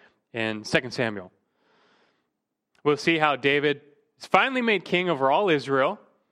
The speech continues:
and how David will prove to be different than Saul. He is a man after God's own heart, but David is still not a perfect king, and his own failures will be put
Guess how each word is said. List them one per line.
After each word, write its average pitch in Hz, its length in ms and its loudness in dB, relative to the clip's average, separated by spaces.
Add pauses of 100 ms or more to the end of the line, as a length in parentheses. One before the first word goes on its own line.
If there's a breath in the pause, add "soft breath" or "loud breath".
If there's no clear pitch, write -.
(580 soft breath)
and 117 120 -6
how 131 140 -2
David 131 480 -6
will 220 500 0
prove 240 480 0 (340)
to 175 100 -4
be 151 120 -2
different 156 400 0 (120)
than 147 140 -2
Saul. 180 480 -2 (560 soft breath)
He 170 280 2
is 254 200 0
a 143 60 -2
man 123 240 -2
after 120 240 -4
God's 113 320 -2
own 110 140 -6
heart, 110 340 -2 (480 soft breath)
but 135 160 0 (400)
David 120 240 -2
is 110 80 -8
still 135 300 -2
not 117 360 -4 (140)
a 104 80 -14
perfect - 640 -6 (100)
king, 117 480 -8 (720)
and 113 140 -10
his 113 120 -6
own 139 160 -2
failures 147 960 -2
will 139 100 -2
be 127 160 -4
put 123 340 -2